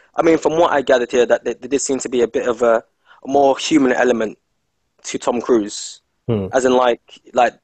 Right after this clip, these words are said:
Speaker 1: the past few films that he's done, he's, I mean, I, I mean, I know there's quite a f-, a few people who aren't Tom Cruise fans out there. I, I generally would,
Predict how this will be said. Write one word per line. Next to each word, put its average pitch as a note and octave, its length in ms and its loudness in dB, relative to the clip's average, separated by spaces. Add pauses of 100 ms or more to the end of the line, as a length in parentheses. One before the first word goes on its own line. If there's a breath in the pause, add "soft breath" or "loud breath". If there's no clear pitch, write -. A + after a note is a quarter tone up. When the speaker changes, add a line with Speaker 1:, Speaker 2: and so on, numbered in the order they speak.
(560 loud breath)
Speaker 1:
the C#3+ 80 -4
past - 320 -2
few D3+ 100 0
films C3+ 240 0
that B2+ 100 -2
he's A#2+ 180 -6
done, A2 320 -2
he's, A#2+ 500 -6 (1000)
I C#3+ 60 2
mean, D3+ 160 2
I, D3 120 2 (200)
I D3 80 0
mean, C3+ 220 0 (260)
I C3+ 120 -2
know D3 120 2
there's C3+ 180 0
quite C#3 160 0
a B2+ 40 0
f-, - 140 -4 (200)
a - 60 -10
few B2+ 180 -6
people C3 220 -8
who A#2 120 -4
aren't B2+ 180 -2
Tom A#2+ 140 -4
Cruise A2+ 200 -8
fans A2 280 -4
out A#2 180 -2
there. F#2+ 140 -14 (420 loud breath)
I, C#3 260 0
I C#3 140 2
generally C#3 420 -2
would, B2 200 -2